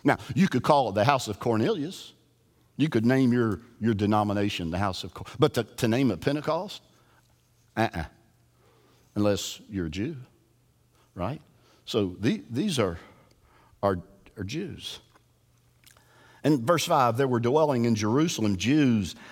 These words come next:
devout men from every nation."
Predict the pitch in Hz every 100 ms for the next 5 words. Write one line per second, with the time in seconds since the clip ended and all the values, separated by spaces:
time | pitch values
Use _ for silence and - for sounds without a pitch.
0 | - - 110 127 117 147 165 - 131 139
1 | 120 107 110 107 131 143 113 104 98 -
2 | 82